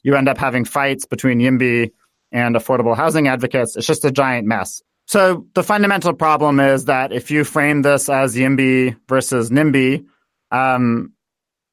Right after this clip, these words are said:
you end up in a fight that nobody can win. I mean, the nimbys are basically wrong, and the yimbys are trying to enlist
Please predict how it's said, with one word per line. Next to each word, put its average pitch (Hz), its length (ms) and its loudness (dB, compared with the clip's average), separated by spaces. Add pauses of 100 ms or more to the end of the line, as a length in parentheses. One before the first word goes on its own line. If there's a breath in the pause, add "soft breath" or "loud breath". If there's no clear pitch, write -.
(100)
you 143 140 2
end 147 160 0
up 143 120 -2
in 151 60 0
a 135 60 0
fight 139 300 -2
that 139 120 2
nobody 135 500 2
can 143 320 -2
win. 107 300 -2 (140)
I - 80 -2
mean, 139 220 4
the 131 100 2
nimbys 147 500 2
are 127 240 2
basically 123 520 -2
wrong, 120 500 0 (400 soft breath)
and 131 280 2
the 135 140 2
yimbys 139 320 2
are 135 80 0
trying 127 320 -2
to 131 140 0
enlist 127 640 0